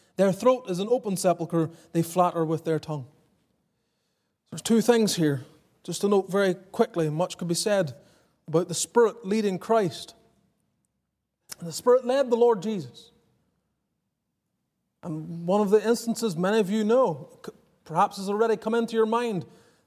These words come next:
that as soon as he was baptized, as soon as he was set apart for public ministry, Luke records he was led of the Spirit into the wilderness to be tempted forty days by the devil.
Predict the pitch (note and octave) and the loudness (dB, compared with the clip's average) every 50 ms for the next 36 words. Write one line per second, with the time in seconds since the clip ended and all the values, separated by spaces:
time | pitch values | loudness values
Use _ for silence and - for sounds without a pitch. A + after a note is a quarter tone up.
0 | - D3+ D#3+ E3 D#3 - - - A3 A3 G#3+ F#3+ A3+ G#3+ G3 D#3+ D3 G3+ A3 A#3 | -6 -6 -4 -4 -4 -2 2 2 2 2 2 0 0 0 -2 0 2 2 2 2
1 | A3 - G#3+ A3+ G#3 F#3+ E3+ D#3+ D3 - - - - _ _ _ _ _ _ _ | 0 0 0 0 2 4 2 0 0 -4 -10 -18 -20 _ _ _ _ _ _ _
2 | - - G3+ G#3+ A3+ G3 A3+ A3+ G#3 - - - A#3 A3+ G#3 - - - A3+ A#3 | -8 -2 0 0 2 2 0 -2 -2 -2 0 2 2 2 2 -2 0 2 2 2
3 | G#3 A3 G3 E3 G3 G#3+ G3 G#3 - G#3 A3+ A#3+ A#3 A3+ - G3+ G3 F3+ - - | 2 0 -4 -2 -2 0 0 0 0 0 0 0 0 -2 -2 -2 -2 -2 -4 -6
4 | - - _ _ _ _ _ _ - D#3+ E3+ G#3 A#3+ - G#3 G#3 - - A3 A#3 | -14 -20 _ _ _ _ _ _ -6 2 4 4 4 4 0 -6 -2 2 2 4
5 | A3+ A3 G3+ - F3+ E3+ F3+ E3 D#3+ F3 F3 F3+ G3+ A3 B3 C4+ C4+ C4 B3+ G3 | 4 2 0 -2 -4 -2 -2 -2 0 2 4 4 4 4 4 4 4 2 2 2
6 | F#3+ F#3 - - - - - C4 C4+ B3 B3+ - - - G#3+ A#3 B3+ B3 C4 A#3 | 0 -2 -2 -4 -6 0 2 4 4 4 2 -2 -10 -6 -2 -2 -2 -2 0 0
7 | A3+ A3 F#3 F#3+ A3 B3+ C#4 C4+ A3 G3+ F#3+ F3 - - - F3 G3 F#3+ G3 - | 0 0 2 4 4 4 2 0 -4 -6 -6 -8 -8 -8 -8 -8 -8 -8 -8 -4
8 | - C4 B3+ C4 B3 A3 - - - A#3+ A#3+ A#3 A3 G#3 E3 G#3+ A3+ A3+ A3+ G#3 | -2 -2 -2 0 -2 -4 -4 2 2 4 4 4 0 -2 2 2 4 4 2 0
9 | D#3+ D#3 A3 A3 A3 F#3+ G3+ F3 B3 C#4+ C#4+ G#3+ F3 - | -2 -2 -2 -2 0 -2 -2 -2 -2 -4 -4 -8 -14 -16